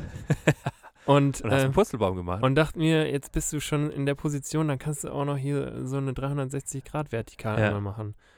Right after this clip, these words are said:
Speaker 2: Und dann geht's dir wieder besser.
Speaker 1: Ja.
Speaker 2: Also es ist ein, ähm, ja, wenn ihr krank seid, Leute, Purzelbaum, wenn's euch nicht gut geht.
Speaker 1: Aber sonst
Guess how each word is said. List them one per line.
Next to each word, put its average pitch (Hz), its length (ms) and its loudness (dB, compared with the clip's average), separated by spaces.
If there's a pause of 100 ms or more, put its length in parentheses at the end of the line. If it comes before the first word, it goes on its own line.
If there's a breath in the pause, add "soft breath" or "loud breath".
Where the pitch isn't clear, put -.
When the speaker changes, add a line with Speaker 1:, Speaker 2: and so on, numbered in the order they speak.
(160 soft breath)
Speaker 2:
Und 110 140 -4
dann 113 200 0
geht's 127 180 -4
dir 127 100 -4
wieder 123 160 0
besser. 101 360 -4
Speaker 1:
Ja. 98 160 -2 (400)
Speaker 2:
Also 120 200 -4
es 117 80 -4
ist 123 80 -10
ein, 123 220 -2 (600 soft breath)
ähm, 113 480 0 (180)
ja, 120 160 -2
wenn 120 120 2
ihr 117 80 0
krank 147 240 -2
seid, 139 180 -2
Leute, 123 300 0
Purzelbaum, 120 800 -4
wenn's 117 180 -6
euch 113 80 -4
nicht 113 180 -6
gut - 200 -10
geht. 113 360 -4 (360)
Speaker 1:
Aber 113 180 4
sonst 131 400 2